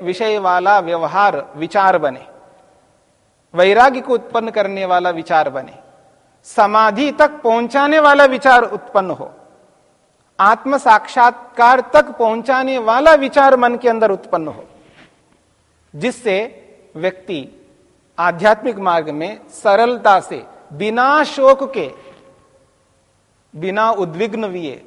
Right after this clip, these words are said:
शांत मन से अपने मार्ग को ढंग से तय कर सकता है। यही स्थिति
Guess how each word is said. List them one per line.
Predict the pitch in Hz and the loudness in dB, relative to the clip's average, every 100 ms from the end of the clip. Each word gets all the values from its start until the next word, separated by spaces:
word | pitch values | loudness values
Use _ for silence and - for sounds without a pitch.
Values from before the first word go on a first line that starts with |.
| _ | _
शांत | - 185 208 247 269 262 | -8 -2 2 2 0 -2
मन | 233 208 196 | 0 -2 -4
से | - 170 120 - _ _ _ | -8 -10 -10 -20 _ _ _
अपने | 180 180 208 208 147 - _ _ | -4 -4 -4 -6 -8 -12 _ _
मार्ग | 143 170 208 233 | -6 2 4 2
को | 226 165 127 - - | -2 -10 -12 -12 -20
ढंग | 143 208 254 269 | -10 -6 -6 -4
से | 247 151 - - | -4 -6 -10 -6
तय | 180 | -4
कर | 180 151 | -4 -6
सकता | - - - 131 | -8 -16 -14 -20
है। | - _ _ _ _ _ _ _ _ _ _ _ _ _ _ _ _ _ _ _ _ _ _ _ _ _ _ _ _ _ _ _ _ _ | -20 _ _ _ _ _ _ _ _ _ _ _ _ _ _ _ _ _ _ _ _ _ _ _ _ _ _ _ _ _ _ _ _ _
यही | 170 185 196 202 | -6 -4 -4 -6
स्थिति | - 208 180 180 | -10 -16 -12 -12